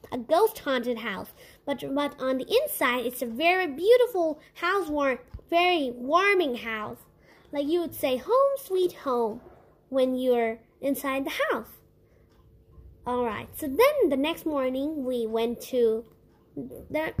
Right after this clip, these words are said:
we went downstairs to have some breakfast. So as a breakfast, I had boiled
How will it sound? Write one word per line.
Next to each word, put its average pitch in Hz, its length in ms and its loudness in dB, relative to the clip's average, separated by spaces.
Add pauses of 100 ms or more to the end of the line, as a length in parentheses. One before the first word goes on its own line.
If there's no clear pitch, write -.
(140)
we 285 200 2
went 254 320 2 (160)
downstairs 320 840 0
to 277 80 -4
have 226 440 -6 (480)
some 571 400 -4 (200)
breakfast. - 800 -4 (500)
So 381 340 0
as 320 180 -4
a 494 80 2
breakfast, 523 600 -2
I 269 160 -2
had 269 400 -4 (480)
boiled 285 480 6